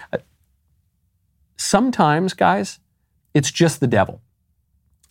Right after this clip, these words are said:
And actu-, uh, it's kind of like that I Q bell curve meme. At, at the bottom end of the I Q curve, they say, "Duh, everything is about g-, the goodness of God, and there's the evil of the devil, and we gotta,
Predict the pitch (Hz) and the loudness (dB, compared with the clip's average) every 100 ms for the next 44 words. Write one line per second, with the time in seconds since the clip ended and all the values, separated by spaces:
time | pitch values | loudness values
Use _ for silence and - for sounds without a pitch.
0 | - 139 143 147 143 - 160 170 160 196 | 0 0 2 2 0 0 2 2 0 2
1 | 220 202 180 131 120 123 123 113 92 95 | 2 2 4 4 4 2 0 2 2 2
2 | 120 110 120 117 123 - - _ 135 127 | 0 0 2 2 0 -6 -20 _ 0 2
3 | 117 113 104 95 - 110 113 147 165 160 | 2 2 0 0 -4 2 4 4 4 2
4 | 143 151 135 131 143 147 143 123 131 120 | 2 4 2 2 0 0 0 2 2 4
5 | 196 214 220 - - - - 277 311 311 | 6 6 4 0 -10 -20 0 2 4 2
6 | - 240 208 165 156 175 170 160 _ _ | 2 4 4 4 4 6 4 2 _ _
7 | - 156 - 147 147 185 156 262 262 240 | -4 -4 -2 -8 -2 2 4 4 4 4
8 | 214 151 190 180 175 175 - - - 156 | 2 4 6 8 6 4 -2 -4 2 4
9 | 156 156 151 - - 165 147 170 233 233 | 4 2 0 -6 2 4 4 2 4 4
10 | 220 214 170 165 165 160 160 160 143 147 | 6 4 4 4 4 4 4 2 4 4
11 | 165 226 190 | 4 4 2